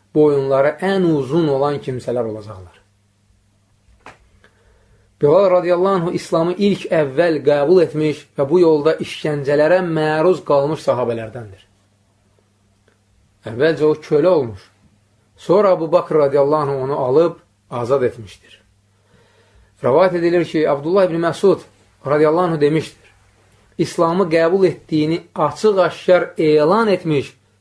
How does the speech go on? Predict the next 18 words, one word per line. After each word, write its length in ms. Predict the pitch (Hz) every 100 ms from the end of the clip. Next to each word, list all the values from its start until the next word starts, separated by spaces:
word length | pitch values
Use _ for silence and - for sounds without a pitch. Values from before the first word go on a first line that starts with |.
| _ -
ilk 400 | 202 175 - - _ _ -
yeddi 320 | 151 123 185
nəfər 320 | 170 170 156
bunlardır. 580 | 135 131 131 101 95 _ _ _ _ _ _ _ _ _ _ -
Rasulullah 520 | 156 151 208 196 190
sallallahu 340 | 180 175 165 170
aleyhi 180 | 165
və 80 | 151
səlləm, 280 | 165 151 113 _ _ _ _ _ _ _ _
Abu 200 | 123 147
Bakr, 400 | 190 185 151 113 _ _ _ _
Ammar, 640 | 156 165 156 175 180 135 - _ _ _ _ _
anası 400 | 165 165 160 -
Sümeyyə, 680 | - - 156 180 180 147 120 - _ _ _ _
Suheyb, 640 | - 151 151 196 208 - _ _ _ _ -
Bilal 460 | 151 151 170 180 185 _ -
və 80 | 127
Miqdad 420 | 127 113 123 113